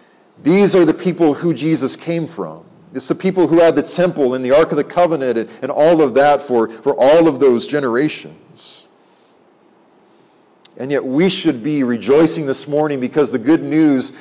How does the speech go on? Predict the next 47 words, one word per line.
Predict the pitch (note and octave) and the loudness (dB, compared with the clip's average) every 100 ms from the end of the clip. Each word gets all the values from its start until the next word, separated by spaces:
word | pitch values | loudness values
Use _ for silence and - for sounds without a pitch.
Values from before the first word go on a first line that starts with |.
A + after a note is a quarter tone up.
| - | -10
just | - C#3+ | -6 -6
keeps | - C#3+ - | -8 -10 -2
getting | E3 C#3 A#2 | -2 -2 0
better | C3+ D#3 C#3+ | 4 4 2
and | |
better | B2+ C#3 C3 | 2 4 4
for | B2 A#2+ | 2 0
us, | C3 D#3 C#3+ | 2 2 2
where, | C3+ C3+ C3 - | 2 2 2 -2
where | D#3 C#3+ | 0 0
he | |
says, | C3+ - F3 D#3 C3+ | 0 2 4 4 4
"But, | D3 C#3+ C#3 C#3 | 2 2 2 0
but | E3 | 2
it | D#3 | 2
is | C3+ | 2
also | - C#3 E3+ - E3+ | 0 0 0 0 -2
for | - D#3+ | 0 -2
the | A#2 | -2
Greek." | F#2+ G2 B2+ G#2 - _ _ _ _ _ _ _ _ _ _ _ _ _ _ - | -6 -10 -12 -14 -18 _ _ _ _ _ _ _ _ _ _ _ _ _ _ -8
It's | B2+ | 2
also | E3+ F#3 F3 | 4 4 2
for | - D3 | 2 2
all | C3+ D#3+ E3+ E3+ | 4 6 6 6
of | D3 | 4
those | D#3 A#2 | 2 2
barbarians | C#3 C3+ G2+ C3+ D3 C#3 A#2 G#2+ | 2 2 2 0 0 -2 -2 0
out | A2 G#2+ | 0 0
there. | G#2+ G2 | -2 0
And | F#2+ F2 E2+ | -2 -6 -8
I | |
mean, | F#2 F2+ | -8 -6
I, | F#2 C3+ C#3+ A#2+ G#2 - | -2 0 2 2 -2 -8
I | - C3+ | -4 0
am | D3 D3 | 2 0
a | |
barbarian. | G2+ G2 F#2 F#2 E2 - - - _ _ _ _ _ _ _ _ _ _ | 0 0 0 -2 -4 -10 -18 -20 _ _ _ _ _ _ _ _ _ _
I | - D3+ | -2 2
am | D#3+ D3+ D#3+ D3 B2+ | 4 6 6 4 2
a | |
Greek. | A2+ F#2 B2+ A2+ G#2 - | -2 -2 -2 -2 -6 -12
In | A#2+ | -4
other | C3+ C3 | 0 0
words, | B2 A2+ G#2 | 0 0 -2
a | B2 | -4
non-Jewish | A2 G#2+ A#2 A#2+ A2 G2 G2 A2+ A#2+ - | -4 -2 0 0 -2 -6 -8 -2 -2 -4
person. | - C#3 C3 - F2 E2+ | -8 -8 -8 -10 -16 -20